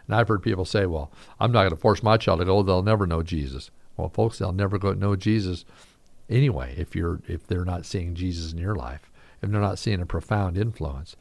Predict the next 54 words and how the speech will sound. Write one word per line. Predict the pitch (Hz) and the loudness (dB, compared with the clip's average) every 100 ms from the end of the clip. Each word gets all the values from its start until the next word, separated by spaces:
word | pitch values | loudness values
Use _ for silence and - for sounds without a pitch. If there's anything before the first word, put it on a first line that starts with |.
| - - - - | -20 -20 -20 4
People, | 147 165 | 6 8
let's | 170 196 | 8 8
be | 151 | 4
influencers. | 131 151 147 113 92 69 71 - - - | 4 2 2 2 0 -6 -10 -14 -12 0
I | |
wanna | 226 202 | 4 6
be | 127 101 | 6 2
an | 90 85 | 0 -2
influencer. | 104 107 113 156 190 - - - - | -2 -2 -2 -6 -6 -14 -20 -20 2
I | 170 | 8
want | 208 190 | 10 8
you | 196 | 6
to | 196 | 6
be | 135 | 4
an | |
influencer. | 117 101 - 101 95 - 180 | 4 -2 -2 -2 -2 -2 0
I | 202 | 0
think | 262 - | 0 0
we | 135 | 0
can | 127 120 | 0 0
help | 135 - | 0 -2
change | - 135 156 139 | -4 -2 -2 0
the | |
world. | 139 175 220 - - - - - - | 0 0 -2 -6 -10 -18 -20 -14 -4
I | 175 | 0
think | 233 | 0
we | 139 156 | 0 0
can | 139 | 2
help | 151 147 | 2 2
bring | 127 160 135 | 2 2 0
Jesus | 110 165 208 131 | 0 -2 0 -2
to | - 127 | 0 4
a | 110 | 4
more | 117 123 139 - - - - - | 4 4 2 2 -10 -18 -20 0
powerful | 139 165 165 | 6 8 6
place | 135 147 190 190 | 4 6 6 2
in | 127 | 0
people's | 170 165 123 | 2 4 4
life. | 127 185 208 - - - - - | 4 4 2 -4 -14 -20 -16 -2
And | 139 | 2
you | 226 | 4
know, | 285 | 4
sometimes | - 196 180 190 190 | 6 6 8 8 8
it | |
means | 190 208 | 6 4
change. | - 208 220 196 117 | 2 2 4 4 2
Sometimes | 156 151 151 139 | 2 4 4 4
it | |
means | 139 139 | 2 2
changing | - 120 139 147 143 | 0 2 2 2 2
the | 135 | 2
things | 156 156 | 2 2
you're | 156 | 4
doing. | 160 202 107 | 4 4 4